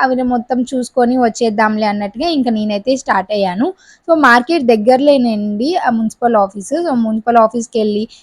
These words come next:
ఇదిగోండి వచ్చేటప్పుడు అత్తయ్య నిమ్మకాయలు అవి తెమ్మన్నారనమాట. అందుకే నిమ్మకాయలు, గుమ్మడికాయ ఇవి తెచ్చాను. ముందు రోజే తెచ్చుకోవాలి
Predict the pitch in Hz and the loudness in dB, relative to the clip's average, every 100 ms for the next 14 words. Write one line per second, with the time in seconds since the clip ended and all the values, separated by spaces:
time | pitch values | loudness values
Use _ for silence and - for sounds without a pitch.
0 | _ 262 240 226 226 302 240 - 240 233 | _ -2 2 4 2 2 0 0 0 0
1 | 226 277 294 233 240 269 269 226 240 262 | 0 2 4 4 2 2 2 2 2 4
2 | 254 233 233 214 202 208 214 202 190 190 | 4 4 2 -2 -2 -4 -2 -2 -2 -4
3 | 180 226 311 - 220 220 214 226 220 214 | -2 0 0 0 -2 -2 0 0 2 -2
4 | 220 220 208 208 202 202 208 208 208 214 | 0 0 2 0 -2 -6 -4 -4 0 0
5 | 254 277 220 185 - 226 196 285 _ _ | 0 -4 -8 -10 0 0 0 -8 _ _
6 | _ _ 247 254 302 320 349 359 262 - | _ _ 2 2 4 2 2 0 -2 0
7 | 294 277 226 220 | 2 4 4 0